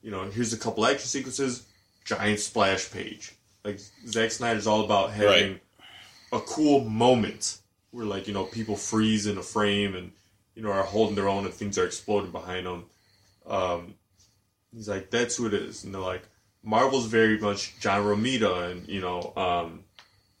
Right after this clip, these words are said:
Speaker 1: uh, George Perez, like, giant, you know, have a bunch of characters thrown in there and have it be colorful and bright, and you can tell who everyone is, and you can tell the personalities just off the expression of the faces."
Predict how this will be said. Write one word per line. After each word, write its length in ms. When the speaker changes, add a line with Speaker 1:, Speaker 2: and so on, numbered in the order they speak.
Speaker 1:
uh, 340
George 400
Perez, 500
like, 240
giant, 480
you 140
know, 320
have 320
a 80
bunch 340
of 80
characters 520
thrown 240
in 100
there 220
and 100
have 180
it 140
be 140
colorful 560
and 100
bright, 400
and 200
you 80
can 160
tell 300
who 140
everyone 260
is, 180
and 160
you 80
can 140
tell 220
the 100
personalities 580
just 260
off 140
the 80
expression 460
of 60
the 60
faces." 500